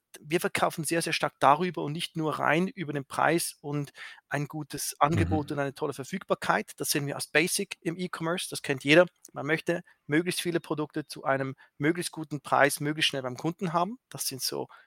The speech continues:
Speaker 1: die Basics. Und wir möchten darüber hinaus dem Kunden effektiv ein Erlebnis geben, das beginnt von, wie er Produkte suchen kann, wie er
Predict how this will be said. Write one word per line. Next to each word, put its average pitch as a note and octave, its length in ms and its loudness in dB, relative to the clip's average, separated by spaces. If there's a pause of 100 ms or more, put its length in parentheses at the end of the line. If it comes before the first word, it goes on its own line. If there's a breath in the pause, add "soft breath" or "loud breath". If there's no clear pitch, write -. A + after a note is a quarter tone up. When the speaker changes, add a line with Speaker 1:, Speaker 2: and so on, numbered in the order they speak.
(180 soft breath)
Speaker 1:
die C3 60 -14
Basics. E3+ 560 4 (440 loud breath)
Und C#3 180 -6
wir E3 140 8
möchten E3+ 240 0
darüber D3+ 240 -4
hinaus C#3 560 0 (720)
dem C#3 100 -2
Kunden E3 260 -2
effektiv - 420 -6
ein D#3 120 -4
Erlebnis C#3 540 -2
geben, D3 340 -4 (440 loud breath)
das - 160 -4
beginnt D#3 420 0
von, C#3+ 240 -4
wie C#3+ 140 -4
er D3+ 80 0
Produkte C3+ 400 -10
suchen F#3 400 -8
kann, D#3 400 0
wie C#3 320 -6
er B2+ 320 2